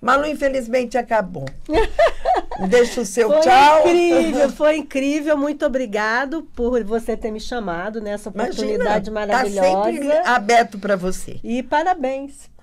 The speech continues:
Speaker 1: Obrigada.
Speaker 2: Parabéns.
Speaker 1: Até quinta-feira,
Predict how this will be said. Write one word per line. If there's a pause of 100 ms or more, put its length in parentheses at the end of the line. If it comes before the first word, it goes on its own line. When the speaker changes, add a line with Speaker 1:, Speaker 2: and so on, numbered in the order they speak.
(260)
Speaker 1:
Obrigada.
Speaker 2:
Parabéns. (120)
Speaker 1:
Até (500)
quinta-feira,